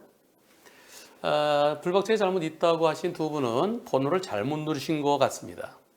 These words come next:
불박차 잘못 없죠. 저걸 어떻게 피하겠습니까?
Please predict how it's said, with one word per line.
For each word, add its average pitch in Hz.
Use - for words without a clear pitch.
불박차 196
잘못 180
없죠. -
저걸 220
어떻게 -
피하겠습니까? -